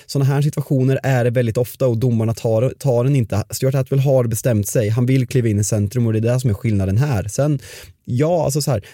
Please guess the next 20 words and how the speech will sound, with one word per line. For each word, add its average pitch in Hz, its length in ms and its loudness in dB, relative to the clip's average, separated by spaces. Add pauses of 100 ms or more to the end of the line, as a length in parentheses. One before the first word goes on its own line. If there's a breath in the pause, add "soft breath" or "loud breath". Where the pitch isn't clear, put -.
det 127 120 -2
går 151 300 2
att 143 100 -2
argumentera. 123 580 2
Jag 117 120 2
säger 147 160 0
inte 135 180 0
att 104 100 -4
det, - 220 -2
att 104 120 -6
det 110 100 0
är 104 100 2
en 95 240 0 (360 soft breath)
felaktig 143 440 0
straff, - 280 -6
men 117 160 0
jag 117 120 0
tycker 120 300 -4
att, - 260 -4
eh, 110 300 2